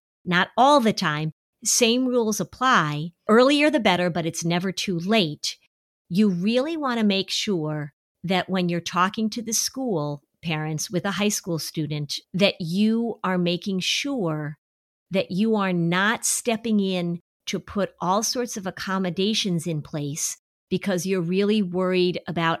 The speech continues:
academics or you're really worried about a resume, you're really worried about a transcript. One of the things that I am seeing now, because as we are recording this in the second week of September, is that a lot of kids who were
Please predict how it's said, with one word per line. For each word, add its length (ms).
academics 920
or 140
you're 200
really 300
worried 480
about 420
a 60
resume, 580
you're 220
really 240
worried 280
about 220
a 60
transcript. 840
One 240
of 100
the 120
things 280
that 100
I 80
am 180
seeing 480
now, 440
because 440
as 240
we 160
are 100
recording 580
this 420
in 180
the 120
second 380
week 200
of 80
September, 640
is 180
that 240
a 100
lot 340
of 180
kids 580
who 120
were 180